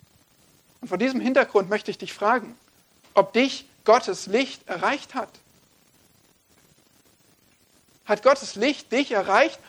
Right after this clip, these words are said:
und aus deiner Finsternis erlöst, aus deiner Finsternis der Sünde? Verstehst du, dass auch du durch deine Sünde, durch deine Ablehnung von Gott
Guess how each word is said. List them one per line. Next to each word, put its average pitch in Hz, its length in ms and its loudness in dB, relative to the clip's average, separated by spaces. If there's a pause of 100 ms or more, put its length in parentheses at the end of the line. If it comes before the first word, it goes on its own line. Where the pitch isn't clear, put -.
und 214 100 2
aus 196 160 2
deiner 240 480 4 (180)
Finsternis 240 580 -2
erlöst, 185 460 -2
aus 190 140 -8
deiner 233 300 4
Finsternis 247 640 -4
der 175 120 -2
Sünde? 220 400 -2 (760)
Verstehst 254 440 0
du, 277 160 4 (160)
dass 233 160 4
auch 226 160 2
du 311 400 4 (680)
durch 214 180 4
deine 269 320 2
Sünde, 262 300 -2
durch 214 160 4
deine 220 240 0 (100)
Ablehnung 277 540 0
von 202 200 -4
Gott 277 380 2